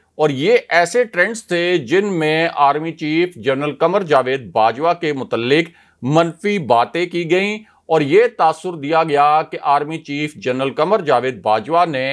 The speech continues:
हुकूमत गिराने के लिए जो एक बैरूनी साजिश की गई थी,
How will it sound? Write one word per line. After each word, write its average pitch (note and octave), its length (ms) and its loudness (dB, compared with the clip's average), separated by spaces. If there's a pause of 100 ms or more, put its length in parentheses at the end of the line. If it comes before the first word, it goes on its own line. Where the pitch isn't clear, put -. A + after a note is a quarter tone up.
(440)
हुकूमत G#3+ 460 2
गिराने D3+ 460 0
के D#3+ 160 -4
लिए C#3+ 400 -2
जो C#3 240 -8
एक D#3 280 -4
बैरूनी C#3+ 480 2
साजिश E3+ 440 0
की D#3 180 -2
गई C3 200 0
थी, C#3+ 380 0